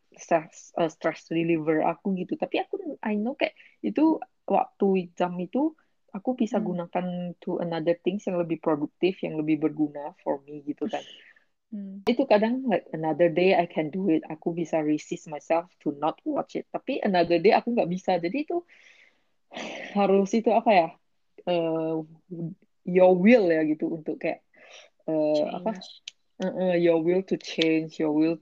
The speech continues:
Speaker 1: to, ya gitulah, nahan gitu.
Speaker 2: Hmm.
Speaker 1: Itu sih.
Speaker 2: Hmm. So that's all the skill yang menurut kita <laughs> penting buat survive in this
Speaker 1: Mm-mm.
Speaker 2: world.
Speaker 1: Ya, that's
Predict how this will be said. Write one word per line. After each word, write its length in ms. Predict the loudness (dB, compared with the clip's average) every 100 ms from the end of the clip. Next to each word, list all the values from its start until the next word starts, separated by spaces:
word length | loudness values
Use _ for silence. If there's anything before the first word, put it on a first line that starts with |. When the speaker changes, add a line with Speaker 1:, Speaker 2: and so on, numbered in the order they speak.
| -2
Speaker 1:
to, 340 | 0 0 -2 -6
ya 200 | -4 -4
gitulah, 360 | -4 -2 0 0 -4
nahan 480 | -6 -6 -6 -6 -8 _
gitu. 240 | -8 -6 -10 _ _ _ _ _ _ _
Speaker 2:
Hmm. 1080 | -12 -10 -8 -8 -10 -10 -12 -14 -14 -16 -18 -20 _ _
Speaker 1:
Itu 240 | -12 -4 -4
sih. 200 | 0 -4 -4 _ _ _ _ _ _ _ _ _ -14
Speaker 2:
Hmm. 480 | -14 -14 -16 -18 -20
So 400 | -16 -8 -6 -4
that's 280 | -4 -4 -4 0
all 160 | 2
the 160 | 2 -2
skill 480 | -4 2 4 6 4
yang 320 | 4 0 -6 -8
menurut 720 | -2 2 4 4 6 4 4 0
kita 320 | 2 6 6
<laughs> 300 | 8 4 4 -8 -16 -4
penting 420 | -2 0 0 2
buat 320 | 6 6 4
survive 640 | 2 2 2 4 6 6 4
in 200 | -2 -2
this 280 | -2 -2 -4
Speaker 1:
Mm-mm. 320 | -6 -6 -4
Speaker 2:
world. 560 | -2 0 0 -2 -2
Speaker 1:
Ya, 340 | 0 0 0 -2
that's 400 | -2 -2 -6 -20